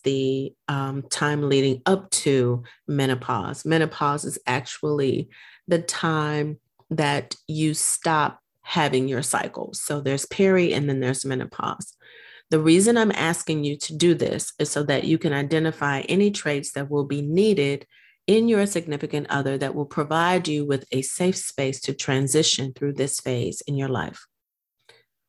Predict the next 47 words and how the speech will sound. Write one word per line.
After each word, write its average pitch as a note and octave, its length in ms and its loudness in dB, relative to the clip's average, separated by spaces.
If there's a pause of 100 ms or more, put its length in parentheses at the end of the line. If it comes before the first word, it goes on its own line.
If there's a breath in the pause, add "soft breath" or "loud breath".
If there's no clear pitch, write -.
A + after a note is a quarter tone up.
What G#3+ 340 2
traits A3 380 2
would E3+ 120 0
those D3 280 2
be? - 420 -2 (560)
Every G#3+ 200 4
woman C4+ 280 2
is F#3+ 140 2
different, - 460 -6 (100)
but D#3 80 0
I D3 100 2
will D3 120 -2
share F#3+ 340 0
with G#3+ 180 0
you E3 100 -2
the D#3 140 -2
traits D3 400 -4
that - 160 -8 (100)
I F#3+ 340 0
feel - 520 -8
would D3+ 140 2
have C#3 140 0
made C#3+ 360 0
an, C3+ 240 -4 (220)
for C#3+ 200 2
an C#3+ 200 -4
easier D#3 680 2
transition C#3+ 720 -6
for - 120 -6
me, - 300 -4 (380 loud breath)
those E3+ 260 6
that E3 180 2
would D#3 100 2
have D3+ 180 0
created D#3+ 460 0
a C#3 80 0
safe D#3 340 -2
space E3+ 520 -2
for C#3 100 -6
me C#3+ 180 0
to C#3+ 160 -4
grow D3+ 420 0
through C#3+ 420 0
the - 140 -4
tumultuous D3 960 -2
five-year C#3+ 400 -2
journey. - 520 -2